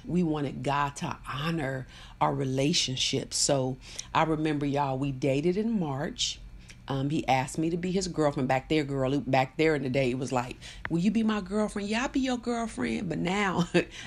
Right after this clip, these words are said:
verbiage might have changed. But I was like, "Yeah, sure, I would love to." So we dated in March. He asked me to be his girlfriend in July, and he proposed to me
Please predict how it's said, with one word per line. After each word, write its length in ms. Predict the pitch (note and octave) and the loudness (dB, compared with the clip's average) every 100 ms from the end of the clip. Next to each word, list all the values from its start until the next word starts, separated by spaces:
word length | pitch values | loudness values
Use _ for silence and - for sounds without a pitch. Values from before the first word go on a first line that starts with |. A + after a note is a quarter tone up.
| - | -10
verbiage 640 | D3 D3 E3 F3 C#3+ - - | -2 6 6 6 0 -2 0
might 260 | D3+ C#3+ | 2 2
have 160 | C#3+ B2 | 0 2
changed. 480 | - F3+ D3 C#3 C3+ | 4 4 2 0 -2
But 100 | C#3+ | -2
I 100 | D#3 | -2
was 180 | D#3+ | -2
like, 160 | D#3+ F3 | -2 0
"Yeah, 320 | A#3 G4 G#4 | 0 0 2
sure, 400 | E3 - G4 F4 | 4 2 2 0
I 60 | - | 0
would 160 | D#3+ D#3 | -2 2
love 240 | F3 F#3 | 2 0
to." 240 | - C#3 C#3 - - - - | 0 -2 -2 -10 -16 -16 -10
So 260 | - E3 D3 | 0 2 2
we 240 | C#3+ D3+ | 2 -2
dated 480 | C3+ D3 C#3 D#3 G3+ | 0 2 2 2 0
in 160 | B3+ C4+ | 2 2
March. 560 | F#3 C#3+ D3 - - - | 2 2 -2 -2 -4 -4
He 180 | D#3+ D#3+ | -2 0
asked 180 | D3+ | 0
me 120 | E3+ E3 | 0 0
to 60 | |
be 120 | E3 | 0
his 160 | F3+ E3+ | -2 -2
girlfriend 440 | D3+ D3 D3 D#3 | 0 0 0 -2
in 100 | D#3+ | 0
July, 420 | C#3+ D3 F3+ G3 D#3 | 0 0 0 0 -2
and 140 | D3+ | -2
he 180 | D#3+ C4 | -2 -2
proposed 1040 | - D#3+ C#3 - G#3+ B3+ E3+ D#3 D#3 - - - - - | -2 -2 -2 0 2 2 2 0 -4 -10 -12 -16 -14 -6
to 180 | - D#3+ | 0 2
me 500 | E3+ A#3+ G3 E3 | 2 2 2 0